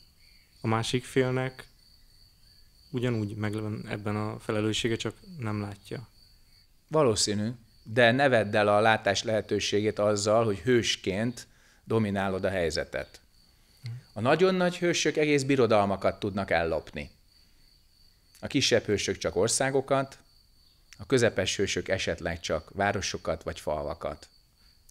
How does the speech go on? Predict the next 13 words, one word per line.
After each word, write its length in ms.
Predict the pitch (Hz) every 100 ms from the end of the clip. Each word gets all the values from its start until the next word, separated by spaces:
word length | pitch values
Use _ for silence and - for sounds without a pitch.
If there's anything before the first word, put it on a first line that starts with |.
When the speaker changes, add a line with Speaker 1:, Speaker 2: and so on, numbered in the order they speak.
| _
Speaker 2:
Aki 260 | - 113 -
önzetlen, 800 | 120 123 120 104 98 107 139 139 _ _ _ _
az 160 | 92 107
úgy 220 | 120 110
hős, 420 | 101 104 120 -
hogy 360 | - 95 95 -
a 60 | 92
világ 280 | 101 95
nem 180 | 87 82
látja. 420 | 71 - - - - _ _ _ _ _ _
El 180 | 131 143
kell 200 | 123 107
osztani 680 | 113 - - 104 104 92